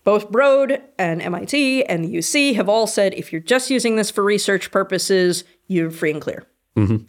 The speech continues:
Speaker 1: Just go for it. We want you to experiment it with, with it. We want you to use it. We want it out there, right?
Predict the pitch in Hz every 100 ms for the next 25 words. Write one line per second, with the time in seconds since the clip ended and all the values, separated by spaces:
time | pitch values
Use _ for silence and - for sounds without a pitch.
0 | _ 175 175 165 - - - 156 160 170
1 | 170 175 165 160 156 - 311 285 269 247
2 | 233 220 226 220 208 202 170 170 - 190
3 | 190 233 202 185 190 - - - 302 302
4 | 311 392 480 427 - - - _ _ _
5 | _ _ _ _ 185 233